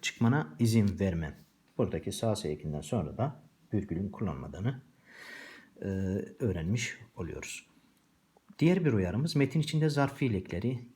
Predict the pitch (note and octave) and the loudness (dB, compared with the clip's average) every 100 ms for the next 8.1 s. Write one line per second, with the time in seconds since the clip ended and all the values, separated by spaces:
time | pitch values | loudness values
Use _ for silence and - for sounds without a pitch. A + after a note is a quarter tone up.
0 | _ A#2+ G#2+ - - A#2+ G2 F#2+ F#2+ - | _ 2 2 -4 0 2 4 2 0 0
1 | A#2 G#2 G2 F#2 F#2+ - G2+ F#2 F#2 - | 2 2 2 0 -2 -4 -2 0 -2 -2
2 | G#2 G2+ - F#2 - G#2+ F#2 F2+ - A2 | -4 -2 -2 -2 -2 -2 -2 -4 -2 2
3 | G2 F2+ F2+ F#2 G#2 A2+ - F2+ D#2+ - | 2 2 0 0 2 2 0 -4 -4 -8
4 | - - - A2 F#2+ A2+ - _ _ A#2+ | -18 -4 2 4 2 -2 -8 _ _ -2
5 | A#2+ E3+ F#2+ D#2+ - A#2+ A#2+ F#2 E2 F#2 | 2 0 0 -2 0 0 0 -4 -4 -2
6 | C3+ C#3 C#3 C3 A2 D#2+ D2+ D#3+ E3+ - | 0 2 0 -2 -2 -4 -2 -2 -4 -10
7 | - A#2 F#2 B2 - - _ - D2+ C#2+ | -2 0 2 -2 -2 -12 _ -2 -2 -4
8 | - | -10